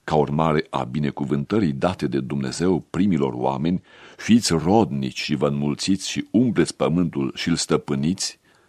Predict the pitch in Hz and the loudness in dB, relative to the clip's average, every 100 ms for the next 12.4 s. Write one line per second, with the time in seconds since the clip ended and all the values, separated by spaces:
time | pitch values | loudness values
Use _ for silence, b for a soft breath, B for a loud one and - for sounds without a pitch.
0 | b - 85 87 156 123 - 87 78 80 | b 0 2 4 4 4 4 4 4 2
1 | 113 104 - - 87 92 113 104 98 - | 2 2 0 0 0 2 2 2 2 4
2 | 92 - 95 85 - 117 - 80 67 92 | 4 4 2 2 2 -2 0 -2 2 0
3 | - 76 73 98 98 90 92 - _ - | 0 -2 -2 -2 0 0 0 -4 _ -8
4 | - 92 - 87 87 82 73 60 53 55 | -6 -4 -2 0 0 -2 -2 -2 -2 -6
5 | - - _ _ _ _ b b b - | -14 -20 _ _ _ _ b b b -2
6 | 71 65 90 127 120 - - 76 - 76 | -2 2 2 0 -4 -8 -6 -4 -2 -2
7 | - 67 73 107 104 101 87 76 71 87 | 0 0 0 -2 -2 0 2 0 -2 -2
8 | 85 80 76 - 73 76 60 58 - - | -2 -2 -4 -4 -4 -2 -4 -8 -12 -16
9 | B B B - 76 73 73 - - 117 | B B B -2 0 2 0 -2 0 0
10 | 82 98 101 B B B 71 76 135 147 | 4 2 0 B B B -2 2 2 2
11 | 123 110 - 135 104 95 95 - 95 101 | -2 -4 -6 -2 0 0 -2 -4 -4 -2
12 | 85 65 60 | -4 -8 -10